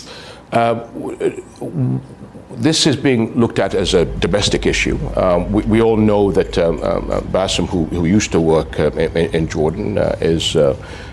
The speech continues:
uh, a senior advisor, um, in Saudi Arabia. He holds a, a Saudi and American, uh, passport. Uh, we have, uh, witnessed, um, um, uh, um, uh, external, um, um, um, uh, relations on this issue.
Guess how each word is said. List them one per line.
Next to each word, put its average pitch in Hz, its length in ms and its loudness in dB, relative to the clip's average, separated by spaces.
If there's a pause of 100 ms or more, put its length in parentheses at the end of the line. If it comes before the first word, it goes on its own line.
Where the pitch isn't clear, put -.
(100)
uh, 80 460 0
a 98 80 0
senior 87 260 0
advisor, 80 680 2
um, 78 280 0
in 82 440 -2
Saudi 80 280 -2
Arabia. 78 320 2
He 90 120 2
holds 87 320 2
a, 78 80 4 (140)
a - 60 -4
Saudi 80 340 0
and 76 100 0
American, 73 480 0
uh, 73 100 -6
passport. - 540 -4 (520)
Uh, 95 220 0
we 104 280 0
have, 104 580 -2
uh, 82 180 2
witnessed, 92 640 0
um, 73 300 2 (460)
um, 76 520 0
uh, 67 220 0
um, 76 640 -2
uh, 82 220 -6
external, 87 600 0 (200)
um, 76 360 0
um, 76 320 -4
um, 50 400 -10 (120)
uh, 50 220 -8 (140)
relations 92 580 0
on 80 100 -2
this 73 180 -4
issue. - 320 -4